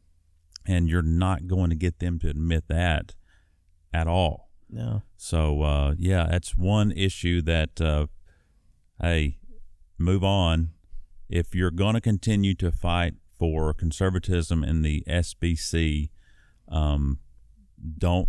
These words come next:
Speaker 1: again, don't look backwards, look forward.
Speaker 2: You know, th-, that, that sets up a future episode. At what point in time do we tell conservative Southern Baptists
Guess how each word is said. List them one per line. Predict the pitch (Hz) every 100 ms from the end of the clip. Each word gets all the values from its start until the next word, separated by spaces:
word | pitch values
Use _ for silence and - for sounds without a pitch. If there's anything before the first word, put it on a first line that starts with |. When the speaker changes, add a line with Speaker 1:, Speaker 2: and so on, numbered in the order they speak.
| -
Speaker 1:
again, | 82 90 82 76
don't | 90 -
look | 87 98 80
backwards, | 101 113 - 85 80 76 - - - -
look | 87 85 -
forward. | 92 82 76 65 - - - - - _
Speaker 2:
You | 151 156 156
know, | 147 127 - -
th-, | - 127
that, | 135 139 -
that | 127 127
sets | - 143 - 127
up | 107 120
a | 107
future | 95 - 131 131 - 120 101
episode. | 98 - 104 104 95 95 - -
At | 107
what | 113 139 -
point | - 147 -
in | 117
time | 117 113 107 101 - - _ _ -
do | 120 120
we | 113 113
tell | - 131 135 127
conservative | 131 113 127 123 110 107 -
Southern | 120 107 104
Baptists | 98 107 104 104 101 -